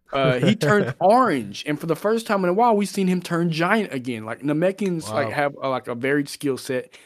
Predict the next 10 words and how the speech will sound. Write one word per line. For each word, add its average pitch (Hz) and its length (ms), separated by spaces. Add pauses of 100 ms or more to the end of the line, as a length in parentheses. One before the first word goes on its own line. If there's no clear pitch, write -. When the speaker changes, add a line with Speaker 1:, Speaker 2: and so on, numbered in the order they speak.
(140)
Speaker 1:
They 117 80
have 117 120
stretchy 151 420
limbs. 139 340
They 127 60
don't 131 160
need 139 200
food, 143 540
but 120 140
they, 127 180